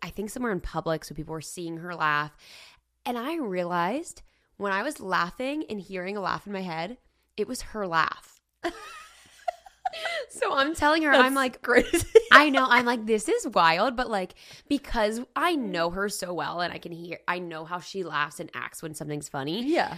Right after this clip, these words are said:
Speaker 1: I was, like, experiencing that in my head. So instead of hearing my laugh in my head, 'cause I know my laugh, that's there.
Speaker 2: 'Cause
Speaker 1: It,
Speaker 2: I know
Speaker 1: I
Speaker 2: my
Speaker 1: was,
Speaker 2: laugh.
Speaker 1: I was <laughs> hearing her laugh. And I tell her this.
Speaker 2: That's wild.
Speaker 1: And she thought I meant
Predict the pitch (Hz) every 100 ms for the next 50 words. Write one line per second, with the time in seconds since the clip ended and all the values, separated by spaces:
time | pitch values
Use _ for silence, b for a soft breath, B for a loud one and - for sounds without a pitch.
0 | - 196 202 214 233 247 214 - 185 -
1 | - - 180 170 170 190 214 214 208 220
2 | - 180 175 165 165 156 147 - 190 175
3 | 180 208 247 240 175 143 139 147 165 190
4 | 214 208 240 254 285 359 415 _ _ _
5 | _ 208 247 156 143 131 143 170 _ -
6 | 208 - 117 143 - b b - 440 339
7 | 269 226 233 233 247 302 311 294 302 -
8 | - _ - 277 233 247 294 262 262 220
9 | 151 147 320 - _ b b b b -
10 | 254 262 233 - 226 277 277 214 175 156
11 | 165 160 - - - - - 240 220 -
12 | 202 226 - - 269 262 165 165